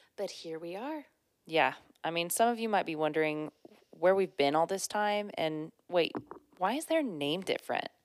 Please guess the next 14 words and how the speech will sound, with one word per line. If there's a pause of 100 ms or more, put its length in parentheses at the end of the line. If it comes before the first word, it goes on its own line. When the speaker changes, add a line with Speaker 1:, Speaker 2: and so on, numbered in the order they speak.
(420)
Speaker 2:
Well, (360)
we're
gonna
get
into
that. (520)
Life
got
chaotic,
as
it
tends
to
do.